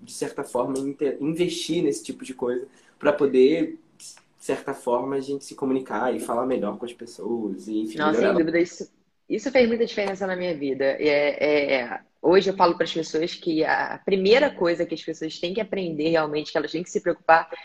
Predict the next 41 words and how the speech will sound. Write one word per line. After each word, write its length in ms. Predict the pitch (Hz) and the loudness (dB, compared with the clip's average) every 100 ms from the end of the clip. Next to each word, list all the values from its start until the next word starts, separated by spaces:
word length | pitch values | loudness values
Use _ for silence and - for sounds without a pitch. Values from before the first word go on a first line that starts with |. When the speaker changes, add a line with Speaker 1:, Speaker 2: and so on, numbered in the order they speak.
| - - | -6 6
Speaker 2:
é 140 | 180 | 6
com 80 | 196 | 6
a 20 | |
comunicação, 720 | 190 185 180 180 180 147 143 | 2 -2 -4 -4 -6 -6 -8
que 240 | - 165 160 | -6 -4 -2
isso 300 | 170 180 180 _ _ _ - - | -4 -8 -12 _ _ _ -20 -12
<laughs> 240 | 233 - | -12 -6
é 120 | - | -4
tudo, 320 | - 214 156 151 | 2 2 4 2
né, 180 | 165 | 2
Jorge? 280 | 160 143 135 - _ _ _ _ - | 2 2 0 -8 _ _ _ _ -4
Speaker 1:
É, 200 | 175 190 | 0 4
não, 160 | 196 220 | 6 6
Speaker 2:
Bom, 40 | |
Speaker 1:
exato. 240 | 170 - - | 6 4 4
Speaker 2:
a 200 | - - - _ _ _ _ - | 2 -2 -20 _ _ _ _ -10
Speaker 1:
Ah. 160 | - - _ _ _ _ _ _ _ | -10 -10 _ _ _ _ _ _ _
Speaker 2:
Pode 200 | - 170 | -6 -6
falar, 200 | - 190 | -6 -10
pode 180 | 170 165 | -10 -14
falar, 160 | 170 151 | -12 -14
desculpa, 320 | 143 147 143 | -10 -12 -10
desculpa. 240 | 143 170 | -6 0
Speaker 1:
Não, 80 | 190 | 2
não, 120 | 196 | 4
é 80 | 180 | 4
porque 280 | 175 170 - | 0 -4 -2
eu 100 | 170 | -2
sempre 340 | 165 175 185 | -2 -6 -6
gosto 280 | 190 170 165 | 0 2 2
de 80 | 160 | -2
falar 280 | 156 135 131 | -6 -2 -2
uma 220 | 127 123 | -2 -6
coisa 300 | - 147 131 | 0 0 0
que 80 | 131 | 0
eu 60 | 196 | 0
não 80 | 208 | 0
sei 120 | 233 | -4
se 100 | 226 | -6
eu, 100 | 208 196 - | -8 -10 -18
sa-, 220 | - - | -8 -8